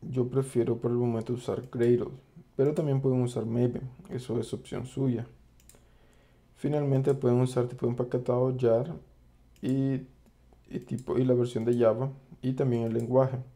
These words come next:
Yo prefiero usar Groovy ya que es mucho más corto que Java. Y además de que cualquier cosa que yo haga en Java la puedo simplemente pasar a Groovy, simplemente cambiando la extensión del archivo y ya es un archivo Groovy.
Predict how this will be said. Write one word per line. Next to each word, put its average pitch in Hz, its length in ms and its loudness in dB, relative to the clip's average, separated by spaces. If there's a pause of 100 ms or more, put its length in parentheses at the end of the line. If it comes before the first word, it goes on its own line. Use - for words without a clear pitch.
(720)
Yo 220 140 -4
prefiero 135 320 0
usar 123 240 0
Groovy 131 340 2
ya 120 180 0
que 113 120 -2
es 110 100 -6
mucho 113 220 -4
más 107 180 -6
corto - 300 -6
que 110 160 -2
Java. 113 320 2 (440)
Y 143 380 0
además 135 480 0
de 127 140 2
que 123 160 -4
cualquier 113 400 0
cosa 131 260 -2
que 135 100 -2
yo 123 140 2
haga 127 140 -2
en 139 100 -2
Java 117 240 2
la 110 120 -4
puedo 110 260 -2
simplemente 123 500 -2
pasar 120 340 -2
a 127 60 2
Groovy, 120 340 0 (520)
simplemente 123 560 -2
cambiando 113 640 -2 (880)
la - 140 0
extensión 113 600 -4
del 123 220 -2
archivo 120 580 -2
y 117 100 -8
ya 104 200 2
es 107 160 -2
un 113 160 -4
archivo 104 460 -4 (200)
Groovy. 127 380 0